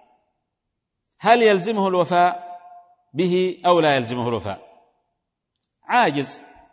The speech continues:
رجل كبير قال: "نذرت أن أصوم سنة كاملة"، هذا نذر طاعة ولكنه لا يستطيع،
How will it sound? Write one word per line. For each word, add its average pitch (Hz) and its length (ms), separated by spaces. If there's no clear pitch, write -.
رجل 180 360
كبير 165 600
قال: 165 320
"نذرت 165 360
أن 165 140
أصوم 165 520
سنة 165 240
كاملة"، 131 440
هذا 208 280
نذر 208 260
طاعة 131 460
ولكنه 185 520
لا 208 120
يستطيع، 120 440